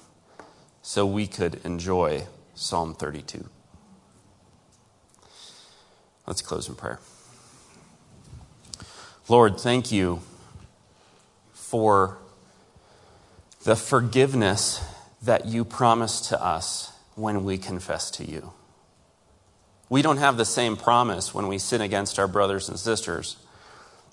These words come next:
that they will accept our apology, that they will grant us forgiveness. We don't have that same promise with,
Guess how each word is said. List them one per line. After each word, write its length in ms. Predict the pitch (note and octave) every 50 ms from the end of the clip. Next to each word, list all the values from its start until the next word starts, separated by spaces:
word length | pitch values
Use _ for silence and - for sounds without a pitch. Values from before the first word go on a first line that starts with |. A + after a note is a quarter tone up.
| _ - -
that 140 | F2 -
they 120 | - G#2 G#2+
will 400 | G#2+ A2+ A2 A2 G2+ G#2+ A2+ - - - _ _ _ _ _ _ -
accept 680 | G#2 G#2 - - - B2 A#2+ A#2+ - - - - - - - -
our 380 | - G2+ G#2 G2+ F#2+ F#2 F2+ - - -
apology, 680 | A2+ G#2+ - - - G#2+ A#2 A#2 A#2 A#2 A#2 A#2+ B2
that 180 | A2 G2+ G2 -
they 100 | G#2+ G#2+
will 160 | G#2+ G2+ G2
grant 420 | F#2+ - G2 G2 G#2 G#2+ G#2+ -
us 140 | A2 G2 -
forgiveness. 800 | - - F#2+ F#2 F2+ G2+ G2+ G2 G2+ F2+ E2 E2+ - - - - _ _ _ _ _ _ _ _ _
We 80 | - A#2+
don't 100 | C3+ C#3
have 180 | B2+ C3 C#3 C#3
that 120 | A2 G2+
same 240 | - - A2+ G#2 F#2+
promise 580 | F#2+ - F#2+ F2+ E2+ E2+ D#2+ D#2+ - - - - - _ - -
with, 320 | - F2 G2 F2 F2+ -